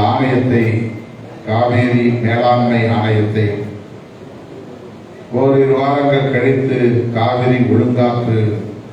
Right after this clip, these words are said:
குழுவையும் அமைத்தது. அண்ணன் தளபதி அவர்கள் மேற்கொண்ட முயற்சிக்கு கிடைத்த முதல் வெற்றி காவிரி ஒழுங்காற்று குழு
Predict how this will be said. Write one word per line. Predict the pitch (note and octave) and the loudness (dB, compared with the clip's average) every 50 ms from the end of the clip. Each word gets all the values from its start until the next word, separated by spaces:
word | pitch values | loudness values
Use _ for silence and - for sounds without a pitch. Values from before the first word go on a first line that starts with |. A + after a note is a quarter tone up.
| - | -2
குழுவையும் | - A#2+ A#2+ B2 A#2 A2+ A#2 A#2+ A#2 A#2 A2+ A#2 A#2 - - - - - - - - - - - - - - - - - - - - - - - - - - - - - - - - - A#2+ | 2 2 4 4 4 2 4 4 2 2 2 0 -4 -4 -6 -10 -12 -12 -14 -16 -16 -16 -18 -18 -20 -20 -20 -20 -20 -20 -20 -20 -20 -20 -20 -20 -20 -20 -20 -20 -18 -18 -16 -16 -8 -4 -4
அமைத்தது. | B2 C3+ C#3 C#3 C3+ C3+ A#2+ - - A#2+ A#2 - - - - - - - - - - - - - - - - - - - - - - - - - - - - - - - - - - - - - - - - - - - - - - - - A#2+ | 0 0 0 0 2 2 2 2 2 0 -2 -4 -8 -10 -14 -14 -16 -18 -18 -18 -20 -20 -20 -20 -20 -20 -20 -20 -20 -20 -20 -20 -20 -20 -20 -20 -20 -20 -20 -20 -20 -20 -20 -20 -20 -20 -20 -20 -20 -20 -20 -20 -20 -20 -20 -20 -20 -8 -4 -4
அண்ணன் | B2 C3+ C3 C3 A#2+ A#2 | -2 0 0 0 0 0
தளபதி | B2 A#2+ A#2+ C3+ C3+ C#3+ C#3 C#3 C#3+ C#3 | 0 0 2 2 2 2 4 4 4 4
அவர்கள் | C3+ C3+ C3+ C3+ C3+ B2+ A#2+ A#2 | 4 4 4 2 2 2 2 0
மேற்கொண்ட | A#2 B2 B2 A#2+ A#2+ B2 B2 A#2+ A#2+ A2 | 0 2 0 0 0 0 0 2 2 2
முயற்சிக்கு | A2 A2+ A#2+ C3+ A#2+ - C3+ - C3 C3 C3 A#2+ | 2 2 2 2 2 0 0 0 0 0 -2 -2
கிடைத்த | A#2+ A#2+ A#2+ A#2 A#2+ A#2+ A#2 A2 | 0 2 2 2 2 2 0 2
முதல் | A2 G#2+ - B2+ B2+ B2 A2 | 2 2 2 2 2 4 4
வெற்றி | A2 - A2+ A2+ A#2+ A#2 A#2 A#2+ A#2+ B2 A2+ - - - - - - - - - - - - - - - - - - - - - - - - - - - - - - - | 2 2 0 0 2 2 2 2 2 0 -2 -4 -6 -10 -14 -16 -16 -18 -18 -18 -18 -18 -18 -20 -20 -20 -20 -18 -18 -20 -20 -20 -20 -20 -20 -20 -20 -20 -20 -20 -12 -6
காவிரி | A2 A2 - A#2+ A#2+ A#2+ A#2 A2+ A#2 A#2 A2+ G#2+ G#2+ | -2 -2 0 2 2 2 2 2 2 2 2 2 4
ஒழுங்காற்று | G#2+ A#2 A#2+ A#2 A2+ A2+ A2+ A2+ A2 A2 G#2+ | 4 4 4 4 2 0 0 0 2 0 0
குழு | - G#2+ G#2+ G#2+ G#2+ | 2 2 4 4 4